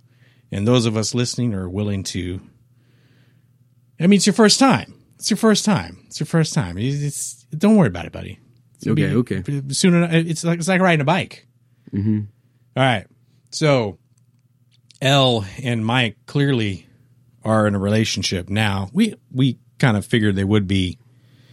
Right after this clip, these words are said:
Speaker 1: uh, because of, you know,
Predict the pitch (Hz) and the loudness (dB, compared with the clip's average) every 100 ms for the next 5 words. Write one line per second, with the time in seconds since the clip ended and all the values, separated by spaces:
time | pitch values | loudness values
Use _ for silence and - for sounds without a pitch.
0 | _ _ - - 87 85 85 87 90 98 | _ _ -12 -4 -2 -2 -4 -6 -8 -10
1 | - _ _ _ _ _ _ _ - 98 | -16 _ _ _ _ _ _ _ -2 0
2 | 104 90 92 92 - 117 85 82 | 0 0 -2 -6 -8 -4 -4 -6